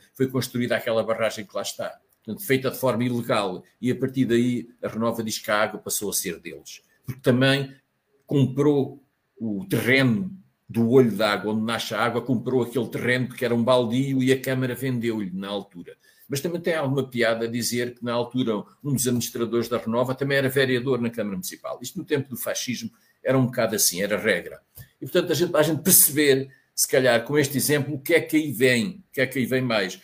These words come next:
Já existem muitas empresas privadas a explorar a água, as redes de distribuição, muitos municípios hoje arrependidos entregaram a exploração da água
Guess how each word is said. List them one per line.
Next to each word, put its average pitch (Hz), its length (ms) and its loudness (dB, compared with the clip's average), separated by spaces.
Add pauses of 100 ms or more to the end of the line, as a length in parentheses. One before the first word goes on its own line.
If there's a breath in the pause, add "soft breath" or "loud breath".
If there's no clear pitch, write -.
(140)
Já 156 160 2
existem 139 360 0
muitas 139 420 -2
empresas 117 420 -4
privadas 104 560 -4
a - 20 -6
explorar 92 460 -4
a 87 100 -4
água, 135 460 -2
as - 80 -4
redes 117 240 -4
de - 80 -14
distribuição, 135 840 -4 (180 loud breath)
muitos 147 260 -2
municípios 135 600 0
hoje 139 380 -2
arrependidos 123 800 -2 (360)
entregaram 117 640 0
a 107 100 0
exploração 113 680 -2
da 107 300 2
água 90 360 -8